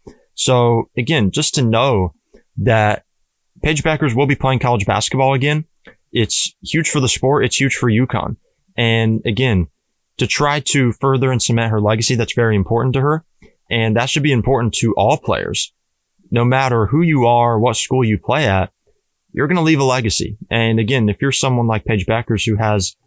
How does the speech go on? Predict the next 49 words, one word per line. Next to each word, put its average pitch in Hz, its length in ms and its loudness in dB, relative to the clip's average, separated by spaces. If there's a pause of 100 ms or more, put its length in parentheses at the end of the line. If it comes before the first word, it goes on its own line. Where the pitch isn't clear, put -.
(380)
a - 40 -2
lot 113 200 2
of 104 60 2
eyes 139 260 2
on 120 200 2
her, 92 320 0 (520)
then, 110 300 2
uh, 104 140 2
that's 120 220 0
definitely 131 320 0
very 117 220 2
important. 101 440 0
So 104 260 0 (540)
that 190 260 0
news 196 200 2
came 170 200 0
out 151 100 0
a 131 40 -2
couple 147 260 -2
of 127 60 0
weeks 131 200 -2
ago. 127 220 0
It's 113 180 -2
not, 120 220 0
like, 113 180 -2
up 127 160 -2
to 123 100 -2
the 113 80 2
minute, 113 360 0
but 117 120 0
we're 110 120 0
just - 220 -2
getting 120 240 -2
to 104 180 -2
it 98 80 -2
now. 117 400 0 (300)
Very 143 300 0
important, 113 460 0
again, 98 220 2
as 95 120 0
it 104 80 -6
pertains 107 460 -2
to 107 120 0
not 156 180 -2
just - 180 -2
women's 127 260 0
college 101 280 0
basketball, 98 560 0 (360)
but 127 260 0